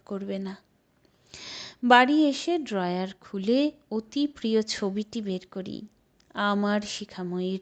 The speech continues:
ছবি। সেটা আমার সামনে পড়ে আছে, আর আমার মন ভেসে যাচ্ছে একটার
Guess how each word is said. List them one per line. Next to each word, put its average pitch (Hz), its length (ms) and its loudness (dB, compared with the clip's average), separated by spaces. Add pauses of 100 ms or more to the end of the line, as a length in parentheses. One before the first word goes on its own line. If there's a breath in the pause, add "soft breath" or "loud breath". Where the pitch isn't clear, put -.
ছবি। 190 380 -10 (1700 loud breath)
সেটা 330 440 4
আমার 285 180 4
সামনে 254 580 0
পড়ে 220 340 0
আছে, 214 460 -2 (680)
আর 202 140 -6
আমার 196 340 0
মন 208 380 0
ভেসে 196 320 -6
যাচ্ছে 196 480 -6
একটার 196 440 -6